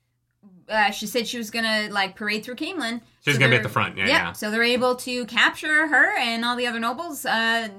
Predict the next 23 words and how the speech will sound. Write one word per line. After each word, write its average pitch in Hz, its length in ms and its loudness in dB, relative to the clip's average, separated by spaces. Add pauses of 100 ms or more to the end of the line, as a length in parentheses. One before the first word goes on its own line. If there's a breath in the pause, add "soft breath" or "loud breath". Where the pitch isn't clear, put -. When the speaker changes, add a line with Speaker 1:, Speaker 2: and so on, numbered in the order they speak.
(100)
Speaker 1:
no 214 240 -10
problem. 180 520 0 (880)
Speaker 2:
Um, 160 300 6
yeah, 208 160 6
so 170 140 -4
she 151 140 -4
takes 165 220 2
her 170 80 2
ten 160 180 2
thousand 156 320 2
people, 156 380 -2
and 139 140 0
they 135 60 2
charge 151 360 2
down, 165 340 4 (100)
and 135 180 2
they 139 80 4
attack. 170 440 0 (220)
Speaker 1:
Yep. 240 260 0 (540)
Speaker 2:
And, 123 360 2
um, 123 360 4
they 127 120 2
win. 180 280 -2